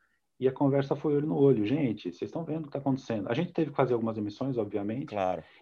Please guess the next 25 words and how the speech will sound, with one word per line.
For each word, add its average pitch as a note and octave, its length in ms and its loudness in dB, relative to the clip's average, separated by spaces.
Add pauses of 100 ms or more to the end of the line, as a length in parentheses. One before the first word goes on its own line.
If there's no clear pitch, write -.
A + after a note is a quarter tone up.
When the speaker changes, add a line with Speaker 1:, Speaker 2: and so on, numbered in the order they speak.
(140)
Speaker 1:
E A#2+ 100 -16
graças C3 360 4
a B2+ 60 0
Deus A#2+ 180 0
a - 20 -10
gente - 80 -20
conseguiu A#2 260 -4
até B2 120 -2
recontratar A#2 560 -2
depois, C3+ 340 -4
quando G#2+ 180 -8
voltou. G2+ 460 -4 (1300)
Mas F3+ 160 2
a E3 40 6
confiança D3 720 6
é A#2+ 60 2
a A2+ 80 2
fa-, - 240 -2
é A2+ 80 0
a, G#2 160 0
é A#2+ 80 -2
a, A2+ 300 -2
é G#2 40 -4
a G#2 40 -6
chave. G#2 360 -2